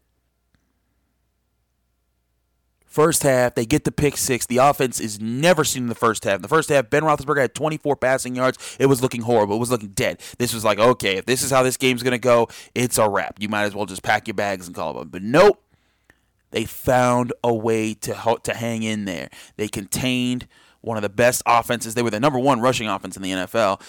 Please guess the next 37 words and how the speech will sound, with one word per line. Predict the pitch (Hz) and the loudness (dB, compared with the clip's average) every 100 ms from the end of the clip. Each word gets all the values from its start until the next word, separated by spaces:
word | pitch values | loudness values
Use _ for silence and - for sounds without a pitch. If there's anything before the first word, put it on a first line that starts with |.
| - | -10
Yes, | 123 139 | 0 0
they | - 123 | 0 -2
didn't | 120 107 - _ | -2 -4 -12 _
stuff | - - - 127 - | -6 -2 2 2 0
them | 123 117 110 104 _ _ _ _ _ - | -2 -2 -4 -10 _ _ _ _ _ -4
at | 123 | -4
the, | 110 95 | -4 -6
you | 123 | -2
know, | 110 - | 0 0
you | 113 117 | 0 2
know, | 107 | 4
every, | 120 113 - | 2 2 2
every | 135 120 | 2 2
single | - 120 101 | -2 -2 -4
play | - 127 | 0 2
like | 113 104 | 2 2
they | 110 | -2
did | 98 117 113 - - - | -2 0 -2 -4 -16 -8
against | 110 107 107 - | -6 -4 -4 0
some | - 135 123 | 4 4 2
teams | - 101 92 | -4 -4 -2
that | 95 | -4
were | 98 | -2
the | 98 | -6
number | 98 95 98 | -6 -6 -4
one | 95 90 | -4 -2
rushing | 92 92 90 - _ | -4 -6 -12 -16 _
team | - 107 | -12 -8
in | 95 | -6
the | 90 | -6
N | 90 | -6
F | - | -2
L. | 104 | 0
Looking | 98 - | -2 -6
at | 85 - | -10 -10
you, | 104 | -14
Browns. | 82 82 85 92 95 | -12 -10 -8 -10 -14